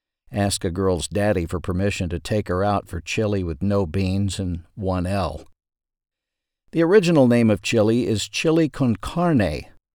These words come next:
which means chili with meat. They didn't name it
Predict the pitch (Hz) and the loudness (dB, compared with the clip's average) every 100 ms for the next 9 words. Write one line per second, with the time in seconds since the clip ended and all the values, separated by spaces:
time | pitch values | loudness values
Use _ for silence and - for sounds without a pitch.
0 | - 139 - 123 123 127 - - 143 127 | -4 -4 0 0 2 2 0 -2 0 2
1 | 127 113 110 95 123 151 113 - - - | 2 2 0 2 2 2 0 -6 -12 -14
2 | _ _ _ _ _ _ - 95 98 117 | _ _ _ _ _ _ -8 -4 0 0
3 | 127 117 139 143 87 | 0 2 4 4 2